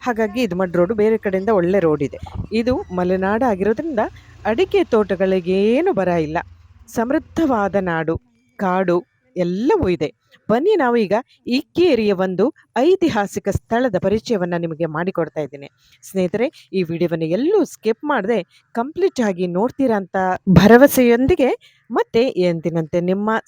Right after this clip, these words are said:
ಸಪೋರ್ಟ್ ಇದೆ ಅಲ್ವಾ? ಒಂದು ಲೈಕ್ ಕೊಡಿ, ಹಾಗೆ ಸಬ್ಸ್ಕ್ರೈಬ್ ಮಾಡೋದನ್ನ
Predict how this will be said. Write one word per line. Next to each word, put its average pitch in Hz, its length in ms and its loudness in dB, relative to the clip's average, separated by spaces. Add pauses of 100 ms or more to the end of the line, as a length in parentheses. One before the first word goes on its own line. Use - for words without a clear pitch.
(120)
ಸಪೋರ್ಟ್ 220 460 0
ಇದೆ 208 200 -2
ಅಲ್ವಾ? 226 280 0 (340)
ಒಂದು 185 220 0
ಲೈಕ್ 269 560 0
ಕೊಡಿ, - 640 -2
ಹಾಗೆ 156 400 -4
ಸಬ್ಸ್ಕ್ರೈಬ್ 165 480 -4
ಮಾಡೋದನ್ನ 240 440 0